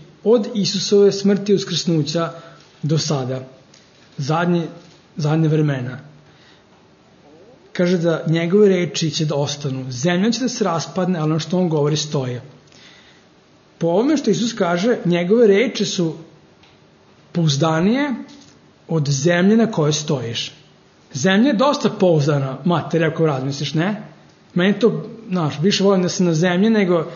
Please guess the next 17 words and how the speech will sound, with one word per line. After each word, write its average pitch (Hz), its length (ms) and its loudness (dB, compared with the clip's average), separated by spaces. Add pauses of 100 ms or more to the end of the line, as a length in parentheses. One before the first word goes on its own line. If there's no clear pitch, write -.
(240)
da 170 80 -2
sam 156 160 -2
na 165 80 0
brodu. 139 420 0 (560)
Više 180 240 -2
volim 185 180 2
da 180 60 0
sam 165 200 -2
na 160 100 0
zemlji 185 340 2
nego 214 200 4
da 180 80 0
sam 170 200 0
u 160 60 2
vazduhu, 135 580 -2
u 156 60 -2
avionu. 147 400 0